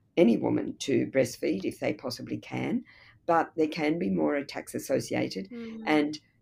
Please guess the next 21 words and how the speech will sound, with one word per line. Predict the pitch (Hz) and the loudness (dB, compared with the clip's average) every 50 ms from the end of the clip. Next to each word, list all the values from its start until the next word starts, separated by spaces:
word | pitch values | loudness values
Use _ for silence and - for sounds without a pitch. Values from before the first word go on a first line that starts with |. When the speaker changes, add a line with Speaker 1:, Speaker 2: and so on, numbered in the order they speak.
| _ _ - - | _ _ -12 0
Speaker 1:
give, | - 185 170 - - _ - 151 | 2 2 2 2 0 _ -14 -4
being | 139 175 175 170 170 165 160 151 - - _ _ _ - | 6 10 10 10 10 10 8 4 2 2 _ _ _ -2
a, | 135 131 - - | -2 -2 0 -2
a | - | -2
breastfeeding | - 156 151 151 151 - - 151 139 135 139 135 139 | 4 4 4 4 4 0 -2 -2 0 2 2 2 4
mum | 135 135 139 139 | 4 4 2 2
does | 135 135 131 135 143 | 4 2 2 2 2
limit | 147 151 147 156 160 - - | 0 2 2 2 0 -2 -6
your | 139 - | -10 -10
choice | - - 151 151 165 226 233 - _ _ _ _ _ - | -8 -2 0 0 0 0 -2 -6 _ _ _ _ _ -4
in | - 143 139 | -2 -2 -2
treatment, | - - 131 - - - 151 180 233 233 - | 0 -2 -2 -2 -2 -4 -4 -4 -4 -4 -6
because | 135 131 - - 135 117 131 - - | -8 -8 -4 -2 -2 -2 -2 -2 -2
we | 139 139 135 135 135 135 _ | 0 2 2 2 0 -2 _
recommend, | - 147 139 - 135 135 135 139 131 127 | 2 2 2 2 2 2 2 4 2 0
again, | 127 - 151 139 131 135 139 | 0 0 0 2 2 2 2
much | 131 123 - - - | 2 0 -4 -8 -12
the | 127 | -10
same | - - 131 127 127 | -6 -4 -2 -2 0
as | 127 127 - | -2 -2 -4
pregnancy, | _ - 139 123 120 127 123 - - - 139 170 - | _ -2 -2 0 0 -2 -4 -4 -4 -4 -4 -4 -4